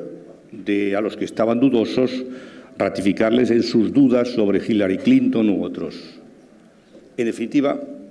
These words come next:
la democracia también tiene algunos riesgos. También queda afectada la sociedad digital por, eh, el uso de estas tecnologías.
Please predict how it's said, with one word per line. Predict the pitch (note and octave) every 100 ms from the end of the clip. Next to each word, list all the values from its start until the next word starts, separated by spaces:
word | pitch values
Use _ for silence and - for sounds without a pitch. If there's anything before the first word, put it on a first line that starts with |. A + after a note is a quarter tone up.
| -
la | A2+ G2+
democracia | G2+ G#2 A#2 B2+ C#3+
también | C#3 A#2+ C#3 C3+ A2
tiene | - G#2+ F#2
algunos | E2 F2 D#2+ D2+
riesgos. | C#2+ B1 - - - - - _ _ _ _ _ _ - - - - _ -
También | - F#2+ C3 B2+ C3+ - -
queda | - G#2
afectada | G#2 C#3 A2 G2+ F#2 A2+ -
la | - F2+
sociedad | - E2+ F2
digital | F2+ - - F2+ F#2+ G#2+
por, | - F2+ G#2 A2+ - - - - - - - -
eh, | G2 E2+ D#2+ D2 - E2 -
el | G2+ F#2+
uso | C3+ - - G2+ G#2 -
de | - F2
estas | F2 - F#2 - -
tecnologías. | E2 E2 D#2 D#2 F2 C#2+ - - -